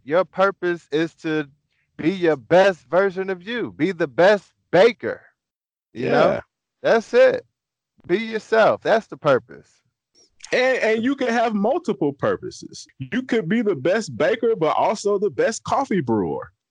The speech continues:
Speaker 2: You
Speaker 1: For
Speaker 2: know what I'm
Speaker 1: sure.
Speaker 2: saying?
Speaker 1: For sure.
Speaker 2: Just tap into that.
Speaker 1: Mm-hmm. Right. So maybe your shop has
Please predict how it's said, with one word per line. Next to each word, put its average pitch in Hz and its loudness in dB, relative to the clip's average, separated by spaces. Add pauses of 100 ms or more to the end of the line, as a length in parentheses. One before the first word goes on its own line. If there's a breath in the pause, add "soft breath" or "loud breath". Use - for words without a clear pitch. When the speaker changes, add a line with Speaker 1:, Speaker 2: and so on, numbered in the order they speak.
(240)
Speaker 2:
You - 2
Speaker 1:
For 226 4
Speaker 2:
know 226 2
what 233 2
I'm 220 2
Speaker 1:
sure. 247 2
Speaker 2:
saying? 240 0 (440)
Speaker 1:
For 190 -16
sure. 110 -8 (440)
Speaker 2:
Just 202 -4
tap 214 0
into 220 -2
that. - -2 (420)
Speaker 1:
Mm-hmm. 127 -14 (720)
Right. 247 0
So 123 -2
maybe 143 2
your 147 0
shop 180 2
has 151 0